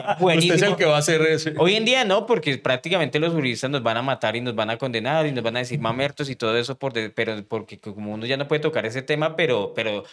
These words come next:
Speaker 2: lo, o sea, la reacción de George Bush es,
Speaker 1: Nos
Speaker 2: es
Speaker 1: falta
Speaker 2: lo,
Speaker 1: sentido del humor político,
Speaker 2: eh, eh,
Speaker 1: sinceramente.
Speaker 2: es, es lo más
Speaker 1: Oiga, yo siempre he dicho, y he criticado que la gente no se pueda reír incluso de su propio, ah,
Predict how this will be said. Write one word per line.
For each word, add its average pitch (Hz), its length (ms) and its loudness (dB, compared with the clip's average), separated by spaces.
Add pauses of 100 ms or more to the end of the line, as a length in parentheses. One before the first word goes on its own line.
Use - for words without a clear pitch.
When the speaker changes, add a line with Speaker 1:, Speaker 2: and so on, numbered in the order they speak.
(260)
Speaker 2:
lo, 117 220 -2
o 131 100 -6
sea, 135 160 2
la 123 160 2
reacción 123 460 0
de 165 120 2
George 175 280 2
Bush 170 340 -6
es, 147 140 2
Speaker 1:
Nos 156 140 4
Speaker 2:
es - 100 0
Speaker 1:
falta 170 140 4
Speaker 2:
lo, 208 80 4
Speaker 1:
sentido 170 340 2
del 190 100 2
humor 135 240 2
político, 120 560 -2
Speaker 2:
eh, 135 120 0
eh, - 40 -4
Speaker 1:
sinceramente. 131 560 -2
Speaker 2:
es, 139 60 -2
es 135 80 -4
lo 156 100 4
más 180 580 -4 (1120)
Speaker 1:
Oiga, 143 420 0
yo 165 160 0
siempre 226 300 4
he - 20 4
dicho, 233 420 2
y 151 160 2
he 147 100 2
criticado 160 380 -2
que 175 80 -2
la 160 80 4
gente 143 500 -4 (100)
no 156 180 0
se 160 120 -2
pueda 160 200 2
reír 147 280 2
incluso 151 340 -2
de 143 40 -2
su 151 80 -4
propio, 147 300 -8
ah, 151 160 -8